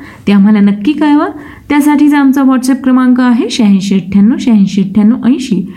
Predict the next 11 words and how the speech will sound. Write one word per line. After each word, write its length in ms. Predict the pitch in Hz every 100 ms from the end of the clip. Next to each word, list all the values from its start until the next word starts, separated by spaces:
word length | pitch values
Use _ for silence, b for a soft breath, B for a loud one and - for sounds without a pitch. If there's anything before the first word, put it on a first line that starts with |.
| B B B
म्हणजेच 440 | 226 285 233 202
एट 240 | - 214 208
सिक्स 240 | 226 208
नाईन 240 | 220 262 330
एट 160 | 185
एट 220 | 208 202 196
सिक्स 220 | 214 202
नाईन 220 | 185 180
एट 140 | 214 285
एट 200 | 196 165
झिरो. 260 | 214 190